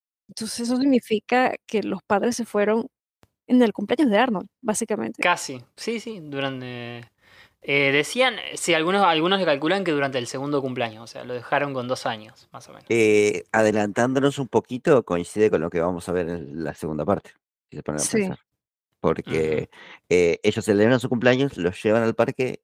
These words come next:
Speaker 3: y ahí cae, eh, ¿cómo se llamaba? Eh, no me sale el
Speaker 2: Eduardo.
Speaker 3: Eduardo, Eduardo.
Speaker 2: Eduardo, es verdad.
Speaker 1: Eduardo sale de la nada, como siempre.
Speaker 2: Sí, sí, no
Speaker 3: Eduardo,
Speaker 2: sabemos, ¿no?
Speaker 3: Eduardo es muy sospechoso.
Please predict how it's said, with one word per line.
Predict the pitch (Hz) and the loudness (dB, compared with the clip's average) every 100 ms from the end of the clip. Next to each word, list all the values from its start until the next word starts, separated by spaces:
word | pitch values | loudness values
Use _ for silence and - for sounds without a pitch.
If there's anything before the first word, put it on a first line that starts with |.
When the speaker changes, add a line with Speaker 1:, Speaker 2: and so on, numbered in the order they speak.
| _ | _
Speaker 3:
y | 78 | -4
ahí | 71 78 | -2 -2
cae, | 80 78 71 - - - 117 - _ _ _ _ | -2 0 -2 -4 -8 -12 -16 -18 _ _ _ _
eh, | - 78 76 87 | -6 -4 -4 -6
¿cómo | - 90 | -6 -4
se | 85 | 2
llamaba? | 95 120 - - | 4 2 0 -6
Eh, | - - - - - _ _ _ _ - | -4 -2 -4 -8 -12 _ _ _ _ -6
no | 80 | -4
me | 78 | 0
sale | 76 95 | 0 0
el | |
Speaker 2:
Eduardo. | 127 120 107 | 0 -2 2
Speaker 3:
Eduardo, | 92 78 - _ _ | 2 2 -4 _ _
Eduardo. | - - - - - - | -8 -6 -6 -10 -18 -12
Speaker 2:
Eduardo, | 120 113 - | -10 -10 -10
es | 123 | -14
verdad. | 165 220 | -4 0
Speaker 1:
Eduardo | 202 202 202 214 | 2 4 2 2
sale | - 220 214 | 2 2 2
de | 220 | 0
la | 202 | 0
nada, | 185 190 202 214 214 190 190 214 | -2 0 0 0 -2 -4 -8 -10
como | - 190 190 | -8 -6 -2
siempre. | 208 202 - 233 - _ - - _ _ _ | -2 0 -2 -4 -6 _ -20 -20 _ _ _
Speaker 2:
Sí, | - 131 | 4 8
sí, | 151 | 10
no | 175 | 10
Speaker 3:
Eduardo, | 226 240 226 | 8 8 10
Speaker 2:
sabemos, | 185 185 165 | 8 6 -2
¿no? | 151 156 | -4 0
Speaker 3:
Eduardo | 147 190 202 | 2 4 4
es | 220 160 147 | 2 0 -4
muy | 190 170 | -4 -4
sospechoso. | - 135 120 101 - 85 - - | -6 -6 -6 -6 -8 -8 -10 -20